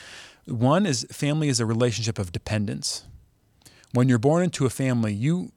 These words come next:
don't offer a whole lot other than just being cute and being the, the, uh, the fulfillment of your parents' dreams. But other than that, you are completely dependent on them for everything. You're kind of a leech, right?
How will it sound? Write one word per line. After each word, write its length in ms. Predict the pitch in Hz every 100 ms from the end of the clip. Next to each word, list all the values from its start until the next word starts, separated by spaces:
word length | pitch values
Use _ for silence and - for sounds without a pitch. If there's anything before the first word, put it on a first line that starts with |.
| _ -
don't 200 | 170 139
offer 360 | 151 147 131
a 80 | 120
whole 180 | 139 147
lot 240 | 120 113
other 160 | 120 120
than 180 | 117 113
just 220 | 110 -
being 240 | 110 101
cute 320 | - 135 117 - _ _ _
and 180 | 123 113
being 340 | 110 110 107 107
the, 180 | 104 - - - -
the, 300 | 107 110 104
uh, 180 | 101 - - -
the 100 | 117
fulfillment 500 | 123 - 147 147 131
of 140 | 120
your 140 | 113 107
parents' 340 | 127 123 107 104
dreams. 640 | 110 113 104 85 - - - - - -
But 200 | 117 127
other 160 | 151 202
than 180 | 185 120
that, 260 | 123 113
you 240 | 127 165 202
are 440 | 110 101 101 98 - _ -
completely 560 | 123 107 143 151 135
dependent 640 | 107 101 - 135 156 135 117
on 260 | 107 107
them 200 | 101 101
for 180 | - -
everything. 460 | 147 117 - 107 110
You're 240 | 117 120 135 _ _ _
kind 180 | - 185
of 120 | 170
a 20 | 117
leech, 500 | 147 185 - - 104
right? 280 | 98 127